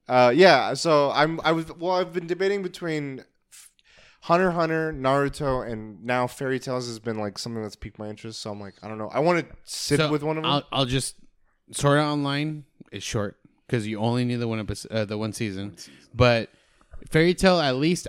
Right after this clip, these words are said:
Speaker 2: I've tried watching it, and it, it's, it's a thing with, like, the animation 'cause it's, like, it's an older anime that's been going on.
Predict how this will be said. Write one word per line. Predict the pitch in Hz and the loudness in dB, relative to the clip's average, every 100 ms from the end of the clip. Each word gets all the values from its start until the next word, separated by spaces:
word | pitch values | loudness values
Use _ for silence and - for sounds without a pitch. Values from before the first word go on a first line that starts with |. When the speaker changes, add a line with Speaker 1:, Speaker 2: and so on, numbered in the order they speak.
| - | -4
Speaker 2:
I've | 139 147 | -2 -2
tried | - 165 151 | -2 -2 0
watching | 120 123 131 160 | -2 -4 -4 -4
it, | 160 175 - _ _ _ _ _ _ | -4 -6 -10 _ _ _ _ _ _
and | 131 131 123 113 107 104 - | -2 2 2 0 -2 -8 -8
it, | 143 143 | -6 -2
it's, | 147 135 - - | -2 -2 -6 -2
it's | 151 - - - - | -2 -2 -12 -14 -4
a | 143 | -2
thing | 123 180 190 226 | -2 -2 -2 0
with, | 208 - | -2 -2
like, | 143 120 - | -2 -2 -4
the | 123 135 | -4 -2
animation | 120 151 143 117 113 - 151 156 | 0 0 0 -2 -4 -4 -6 -4
'cause | - 131 | -2 -2
it's, | 117 - | -4 -4
like, | 117 - | -6 -4
it's | 120 110 - | -6 -6 -8
an | 123 113 | -8 -4
older | 117 139 127 | 0 0 0
anime | 117 123 131 123 | -4 -4 -2 -4
that's | 107 | -4
been | - 117 | -4 -4
going | 107 113 117 | -4 -6 -6
on. | 107 107 135 | -8 -8 -8